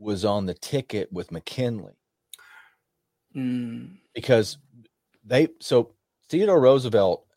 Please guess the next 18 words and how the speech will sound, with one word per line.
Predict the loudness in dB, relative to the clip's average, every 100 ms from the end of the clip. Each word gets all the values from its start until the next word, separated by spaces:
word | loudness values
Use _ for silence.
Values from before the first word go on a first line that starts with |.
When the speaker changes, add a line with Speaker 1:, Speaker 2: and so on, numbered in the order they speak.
| -18
Speaker 1:
and | -16 -14 -10 -8 -6
this | -8 -8
is, | -12 -8
this | -6 -4
is | -4
kind | -2 2 4
of | 4
in | 2 0
line | 2 2 0
with | -2
nineteen | -2 -2 -4 -2
thirteen, | 0 0
but | -2 0
Theodore | 0 2 4
Roosevelt | 2 0 0 0 0 _ _ _ _
was | 0 0 -2
a |
very | -6 -4 -2 4 4 4 0 -6